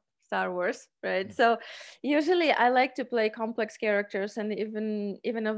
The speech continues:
Speaker 1: on the surface they might not have that, I will add it. I will find a way to do it. Oh, one funny story. <laughs> So once I got cast, uh, to play this single mom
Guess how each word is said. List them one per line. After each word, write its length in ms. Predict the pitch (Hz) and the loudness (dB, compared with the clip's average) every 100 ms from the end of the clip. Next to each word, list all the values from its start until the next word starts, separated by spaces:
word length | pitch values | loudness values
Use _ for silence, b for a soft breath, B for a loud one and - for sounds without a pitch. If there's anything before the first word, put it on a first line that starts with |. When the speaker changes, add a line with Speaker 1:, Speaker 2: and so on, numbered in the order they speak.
| 196 | -2
Speaker 1:
on 120 | 220 | -4
the 80 | 226 | -4
surface 340 | 214 208 214 | -6 -6 -6
they 120 | 202 202 | -4 -4
might 200 | 190 196 | -4 -4
not 140 | 220 | -6
have 240 | - 208 220 | -2 -2 2
that, 260 | 214 220 - - | 2 2 -2 -6
I 80 | 202 | -4
will 180 | 202 190 | -2 0
add 240 | 175 180 | 0 0
it. 140 | 202 202 | -2 -4
I 60 | |
will 140 | 185 185 | -6 -8
find 280 | - 185 190 | -8 -10 -8
a 80 | |
way 180 | 190 185 | -4 -4
to 100 | 190 | -6
do 160 | 208 175 | -8 -8
it. 100 | 175 B B | -8 B B
Oh, 180 | 247 247 233 | 2 2 2
one 240 | 254 269 | 0 2
funny 220 | 262 247 262 | 0 0 -2
story. 520 | - 208 226 233 247 _ | -4 -2 0 -2 -6 _
<laughs> 220 | B B B B B B B B B - | B B B B B B B B B -2
So 140 | 427 320 | 2 6
once 320 | 247 277 349 427 | 6 6 4 2
I 60 | |
got 360 | 302 240 247 - | 6 4 4 -2
cast, 560 | 262 214 226 285 - - | 0 4 4 4 0 2
uh, 260 | 226 220 | 4 4
to 140 | 214 226 | 0 -6
play 280 | - 240 | -4 -2
this 240 | 254 240 247 | 0 -2 -2
single 560 | - - 254 269 262 | -12 -6 -4 0 0
mom 560 | 233 233 233 196 214 254 | 2 2 4 2 -2 -10